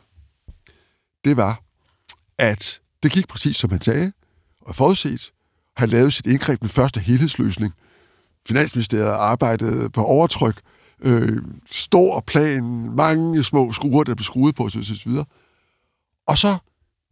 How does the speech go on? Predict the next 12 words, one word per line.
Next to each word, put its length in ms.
havde 360
Krag 380
en 220
stor 280
kongstanke 680
i 40
politik. 480
Hvis 200
man 100
skulle 300
tæmme 640
væksten, 520